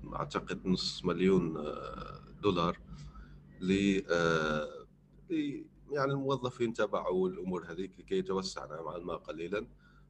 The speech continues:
بعدين لقى مستثمر، فهي قصة نجاح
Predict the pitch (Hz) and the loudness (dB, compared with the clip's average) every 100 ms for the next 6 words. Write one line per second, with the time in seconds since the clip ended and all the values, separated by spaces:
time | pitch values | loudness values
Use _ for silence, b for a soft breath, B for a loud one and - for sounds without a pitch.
0 | - 135 147 139 117 110 92 90 - 87 | 0 2 4 4 4 4 2 -2 -4 -4
1 | 78 - 104 117 127 123 107 - 95 101 | -6 -8 -2 0 0 -2 -4 -4 0 2
2 | 98 | 0